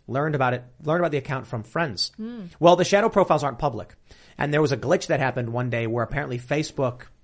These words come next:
Speaker 1: made them publicly visible to people, and everyone was like, "What is this? What is this weird
Speaker 2: Hmm.
Speaker 1: account with
Speaker 2: The
Speaker 1: my
Speaker 2: heck?
Speaker 1: information on it?"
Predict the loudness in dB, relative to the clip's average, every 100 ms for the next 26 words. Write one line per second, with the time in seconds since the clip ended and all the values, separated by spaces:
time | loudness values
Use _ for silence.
0 | _ -6 -4 -2 -4 -4 -4 -4 -4 -6
1 | -4 -4 -4 -6 -8 -8 -10 -10 -10 -8
2 | -8 -8 -10 -12 -14 -12 -12 -4 0 0
3 | -2 -8 -6 -6 -4 -4 -6 -8 -8 -2
4 | 2 4 4 2 0 0 0 -2 -4 -2
5 | -2 0 -2 -2 -4 -8